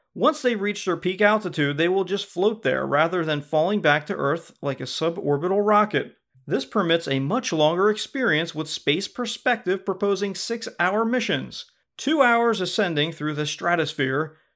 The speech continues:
two hours floating at maximum altitude, and two hours descending to a gentle splashdown in the ocean. The company made a successful uncrewed test flight from nasa's Kennedy Space Center in Florida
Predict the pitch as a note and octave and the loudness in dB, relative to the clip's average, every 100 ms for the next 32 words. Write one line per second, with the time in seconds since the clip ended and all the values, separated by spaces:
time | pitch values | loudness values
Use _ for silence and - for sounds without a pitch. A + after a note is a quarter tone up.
0 | _ - D3 D#3 E3+ E3+ - F3 F3 E3 | _ 0 4 6 6 0 -4 -2 0 2
1 | D3 D3+ C#3+ D3 D#3+ G3 F#3 F3 F#3+ F#3+ | 0 0 2 0 0 -4 -2 2 0 0
2 | D3+ D3+ D3+ E3+ G#3 - D4+ B3+ G#3+ G#3+ | 0 0 0 -2 -4 -2 -4 2 4 4
3 | A3 G#3+ A3+ G#3+ - D#3 E3 E3+ E3+ D3+ | 2 0 -4 -2 2 2 0 -4 -4 -2
4 | B2+ A#2+ C3+ D3+ E3+ A#3+ G#3+ - G#3 E3+ | -2 -2 -2 -2 -2 -6 -6 -2 0 0
5 | D#3 - B2+ C#3 C3+ D#3+ E3 C3 - - | -2 0 0 0 -2 -2 0 0 -4 -10
6 | A#2 _ _ _ C#3 E3 E3 D3 C#3+ C#3+ | -12 _ _ _ -8 -4 0 2 2 2
7 | C#3 C#3+ - E3 D3 D#3 D3+ D#3 D3+ - | 0 -4 0 0 0 -4 -2 -2 -2 -4
8 | D#3 D3 F#3+ F#3 - D3+ C#3 E3 D#3 D3+ | -4 -2 -2 -2 -4 2 2 0 -2 0
9 | D3+ D3+ D3 - E3+ E3 E3 - A3 A3+ | 0 -2 -6 -2 -2 -2 -8 -4 -4 0
10 | D#3 C#3 E3+ - B3+ G#3 D3+ D#3+ | 0 2 0 -2 2 4 4 2